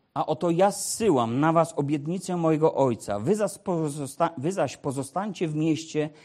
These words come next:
aż zostaniecie przyobleczeni mocą z wysokości”. Kolejny tekst, Dzieje Apostolskie,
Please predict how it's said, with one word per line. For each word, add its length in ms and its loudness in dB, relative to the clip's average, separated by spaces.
aż 220 0
zostaniecie 680 -2
przyobleczeni 1000 0
mocą 640 2
z 160 -4
wysokości”. 1000 0
Kolejny 440 2
tekst, 460 -8
Dzieje 380 6
Apostolskie, 760 -4